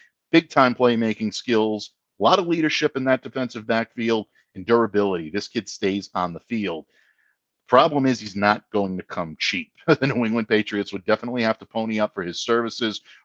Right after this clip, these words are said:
Reportedly, the Atlanta Falcons are very interested. I'm hearing from certain circles in some of the sources that I have with Sports Illustrated that there's a lot of mutual interest between Atlanta and Jessie Bates. But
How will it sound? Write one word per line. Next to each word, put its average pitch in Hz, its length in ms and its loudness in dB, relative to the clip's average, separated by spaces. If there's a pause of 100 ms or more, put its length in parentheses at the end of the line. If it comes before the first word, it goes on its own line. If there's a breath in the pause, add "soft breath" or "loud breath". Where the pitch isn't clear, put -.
Reportedly, 120 540 2
the 101 140 -2
Atlanta 92 340 -2
Falcons 117 540 0
are 87 220 0 (140)
very 131 380 6
interested. 98 640 -4 (520)
I'm 85 80 -12
hearing 135 560 0
from 107 280 -2
certain 113 340 -2
circles 107 720 0
in 95 460 -4
some - 180 -8
of 101 60 -8
the 104 60 -10
sources 107 380 -6
that 101 100 -2
I 101 80 0
have 104 180 -2
with 98 120 -8
Sports - 300 -12
Illustrated 135 600 0
that 113 280 4 (360 soft breath)
there's 127 160 2
a 113 60 2
lot 117 260 8
of 104 100 -2
mutual 107 420 -2
interest 104 360 -4
between 104 420 -6
Atlanta 101 600 -2
and 95 200 -4
Jessie 90 340 -6
Bates. 90 400 -4
But 98 180 -2